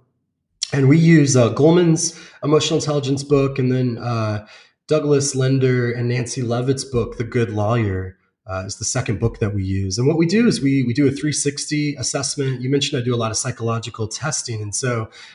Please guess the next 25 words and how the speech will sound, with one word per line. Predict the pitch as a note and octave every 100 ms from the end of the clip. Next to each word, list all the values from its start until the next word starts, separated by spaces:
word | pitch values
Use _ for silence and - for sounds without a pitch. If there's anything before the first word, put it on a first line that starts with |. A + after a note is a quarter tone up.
| -
we | B2+
do, | A#2+ B2+ B2+ B2+
um, | A#2 A2+ A2 G#2+ G#2 A#2+
you |
know, | A#2+
we |
do | B2 A#2+ B2+
a, | A#2+
a |
good | A2+ A#2+
thorough | - C3+ C3+ B2 A#2 A2
evaluation, | G#2+ B2 A2 G#2 A#2+ - A#2 G#2
sort | A2+
of |
a | G#2+
battery | G2+ G#2+ A#2 A2 G#2
of | -
tests | B2 A#2 -
to | -
start, | - A2 A2+
the | - G#2
M | G#2
B | G#2
T | - A2+ A2
I, | A#2 A#2 A#2